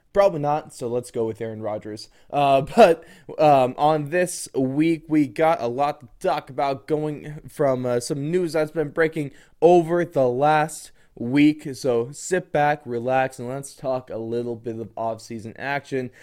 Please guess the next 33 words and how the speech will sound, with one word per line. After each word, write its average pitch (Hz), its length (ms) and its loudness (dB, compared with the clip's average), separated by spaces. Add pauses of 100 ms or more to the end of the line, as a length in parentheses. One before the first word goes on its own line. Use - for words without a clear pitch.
(180)
Uh, 123 240 -2
but, 110 320 -2
of 117 160 -8
course, 139 300 -4
make 143 180 -8
sure 147 180 -8
to 123 140 -8
hit 143 160 -4
us 139 140 -8
up 135 160 -4
on 127 60 -2
our 117 80 -4
socials. 143 440 -8
Go 156 140 -4
ahead, 131 220 -2
follow 113 260 -4
us 110 100 -12
Twitter, 165 480 -4 (240)
um, 110 300 -6
at 123 180 -4
Fourth 120 240 -8
Long 117 200 -8
Radio, 117 420 -2
Instagram, 113 480 -8 (280)
at 117 280 -2
Fourth 113 220 -10
and 113 100 -10
Long 113 160 -10
Radio. 110 420 -2
And 160 520 -2 (100)
with - 240 -14
this, 196 320 -4
uh, 131 240 2